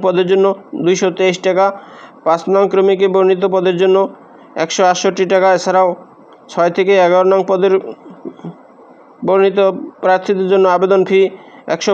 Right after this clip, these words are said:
বারো টাকা এবং অনগ্রসর নাগরিক, ক্ষুদ্র নৃগোষ্ঠী ও শারীরিক প্রতিবন্ধী প্রার্থীদের আবেদন ফি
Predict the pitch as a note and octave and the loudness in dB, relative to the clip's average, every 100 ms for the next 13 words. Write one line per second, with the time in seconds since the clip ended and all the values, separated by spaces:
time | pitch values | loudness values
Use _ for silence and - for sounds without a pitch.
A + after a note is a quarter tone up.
0 | F#3 F3+ E3 D#3+ C#3 A2 - - - - | 2 0 0 -2 -2 -6 -12 -20 -20 -20
1 | - - - - - - - - - - | -20 -20 -20 -20 -20 -20 -20 -20 -20 -8
2 | F3+ F#3+ F3 C3+ - - - - D3 F#3 | -2 0 0 -2 -10 -20 -20 -6 -4 0
3 | F#3+ G3+ G3 F#3+ F#3 F#3+ G3 G3 - G3+ | 0 0 0 0 2 2 0 -4 -6 -6
4 | F3+ F3+ F#3+ - - - F#3 F#3 F#3+ G3 | -2 0 -2 -4 -8 -4 0 0 -2 0
5 | F#3+ F3+ F3+ F3+ F#3+ F#3+ F3 F#3+ G3 F#3+ | 0 0 0 2 0 -2 -2 0 2 2
6 | F#3+ F#3+ - - - F3+ F3+ G3+ F#3+ G3 | 0 -4 -20 -20 -6 -2 0 0 2 2
7 | F3 F3+ G3 F#3+ | 2 0 0 2